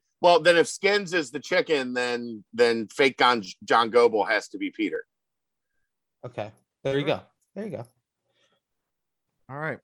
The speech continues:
Speaker 3: Um, does that make, uh, Taylor Meg?
Speaker 1: Don't, don't,
Speaker 2: No.
Speaker 1: no. d-, we'll make
Speaker 2: No.
Speaker 1: Taylor, we'll make Taylor Lois.
Speaker 2: Yeah.
Speaker 3: <laughs>
Speaker 2: Make her Lois. Don't wanna make her Meg.
Speaker 1: We, you don't wanna make anybody Meg.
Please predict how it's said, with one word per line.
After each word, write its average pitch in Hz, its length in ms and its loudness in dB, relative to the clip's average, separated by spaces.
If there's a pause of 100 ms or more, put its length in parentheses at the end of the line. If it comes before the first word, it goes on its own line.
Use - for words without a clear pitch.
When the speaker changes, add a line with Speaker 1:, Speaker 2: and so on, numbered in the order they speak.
(120)
Speaker 3:
Um, 143 480 0
does 165 140 -4
that 185 140 2
make, 190 240 -2
uh, 147 360 0 (880)
Taylor 175 580 0 (120)
Meg? 160 480 -4 (1300)
Speaker 1:
Don't, 98 320 2
don't, 110 320 2
Speaker 2:
No. 101 400 4
Speaker 1:
no. - 20 4
d-, 90 280 2
we'll 127 200 6
make 143 180 6
Speaker 2:
No. 127 220 4
Speaker 1:
Taylor, 110 240 2
we'll 131 160 -2
make 139 200 -2
Taylor 107 340 -2
Lois. 87 640 -8 (100)
Speaker 2:
Yeah. 143 480 -2 (100)
Speaker 3:
<laughs> 233 120 0
Speaker 2:
Make 156 140 2
her 160 120 2
Lois. 127 440 2
Don't 180 180 0
wanna 175 180 0
make 135 160 -4
her 120 120 -8
Meg. 101 340 -4 (180)
Speaker 1:
We, 160 100 8
you - 140 4
don't 156 200 8
wanna 135 180 8
make 113 240 4
anybody 87 380 -2
Meg. 80 300 -6